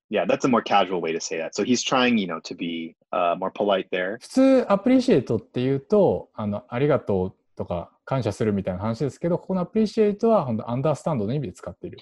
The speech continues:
Speaker 1: Yeah, so he's saying, "I understand that the way I treated my coworkers was wrong." And then, um, of course, you know, uh, "I sincerely apologize." It's very, very polite,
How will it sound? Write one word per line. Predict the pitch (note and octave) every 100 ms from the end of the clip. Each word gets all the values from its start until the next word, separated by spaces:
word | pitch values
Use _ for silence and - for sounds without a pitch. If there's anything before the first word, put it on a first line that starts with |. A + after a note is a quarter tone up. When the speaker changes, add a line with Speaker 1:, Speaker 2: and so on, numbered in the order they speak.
| - _
Speaker 1:
Yeah, | - B2+ G2
so | -
he's | B2+
saying, | C3 C#3+ B2+ -
"I | A2+ A2
understand | A2 - - A2 G#2+ G#2
that | F#2+ F#2 F2+ - _ _
the | G#2+
way | G2 G#2
I | G2 F#2+
treated | - B2+ A2+ G#2+ G2
my | F2+ F2 E2+ _ -
coworkers | C3 G#2+ G2 G2 F#2+ A#2+ C3 - _ _ _ -
was | A2 F#2
wrong." | F#2 F2+ D#2+ E2 - -
And | G2+ G2+
then, | F#2+
um, | F#2 F2+ F2 F2 E2+ - _ _ _ -
of | G#2+
course, | - A2+ -
you | F#2+
know, | F2 E2+ - -
uh, | E2+ -
"I | - A#2
sincerely | B2 A#2+ - C3 B2 A#2+ A2
apologize." | - G2+ F#2 F2 E2+ D#2+ G2+
It's | G2
very, | G#2+ A2
very | G2 F2+
polite, | - E2+ - -